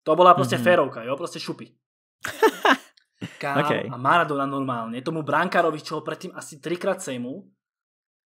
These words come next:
Speaker 1: ten
Speaker 2: Aha.
Speaker 1: brankár nejako kľačal, alebo čupel, alebo niečo. Maradona
Speaker 2: No.
Speaker 1: vyskočil, normálne naskočené koleno dal brankárovi.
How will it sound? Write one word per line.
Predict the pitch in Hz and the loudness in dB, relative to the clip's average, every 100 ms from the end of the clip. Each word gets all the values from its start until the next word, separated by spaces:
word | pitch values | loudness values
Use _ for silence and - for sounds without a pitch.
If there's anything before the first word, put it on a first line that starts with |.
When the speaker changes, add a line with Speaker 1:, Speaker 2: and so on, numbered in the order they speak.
| _ | _
Speaker 1:
ten | 127 135 | -4 -2
Speaker 2:
Aha. | 127 | -2
Speaker 1:
brankár | 156 180 | -2 -2
nejako | 160 147 143 | -4 -6 -12
kľačal, | - 139 143 180 170 151 | -10 -4 -2 -2 -4 -4
alebo | 123 131 127 | -6 -6 -8
čupel, | 127 185 185 | -10 -8 -4
alebo | 160 131 123 127 | -4 -4 -6 -8
niečo. | 117 113 131 135 _ _ _ - | -10 -12 -14 -16 _ _ _ -10
Maradona | 135 151 151 147 143 | -2 0 0 -2 -2
Speaker 2:
No. | 110 | -4
Speaker 1:
vyskočil, | 110 - 131 127 143 151 - - | -6 -10 -12 -12 -12 -12 -16 -16
normálne | 127 151 175 180 165 156 139 | -8 -2 0 0 0 -2 -4
naskočené | 135 160 156 - 131 139 127 | -2 -2 -2 -6 -8 -6 -8
koleno | 127 135 135 127 | -4 -2 -2 -2
dal | 117 | -4
brankárovi. | 113 117 117 110 110 113 | -8 -10 -10 -10 -10 -12